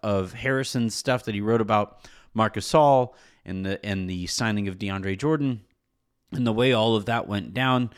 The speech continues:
I thought he, uh, properly contextualized the way that that went down,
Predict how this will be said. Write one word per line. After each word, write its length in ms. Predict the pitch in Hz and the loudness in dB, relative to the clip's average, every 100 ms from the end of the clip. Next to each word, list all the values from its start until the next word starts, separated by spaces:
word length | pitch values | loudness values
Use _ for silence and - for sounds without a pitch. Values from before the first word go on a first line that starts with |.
| - - | -18 -12
I 100 | 92 | -8
thought 260 | 95 110 - | -2 -2 -2
he, 340 | 117 107 101 - | -2 0 -2 -2
uh, 260 | 90 87 | -2 -2
properly 520 | 87 135 123 120 110 | 2 4 4 4 -4
contextualized 800 | 101 104 127 123 - 113 110 110 | -4 -4 -2 -2 -2 -4 -2 -4
the 60 | 104 | -2
way 120 | 104 | -2
that 140 | 101 | -2
that 180 | 107 101 | -4 -6
went 180 | 95 95 | -8 -8
down, 300 | 104 95 | -4 -2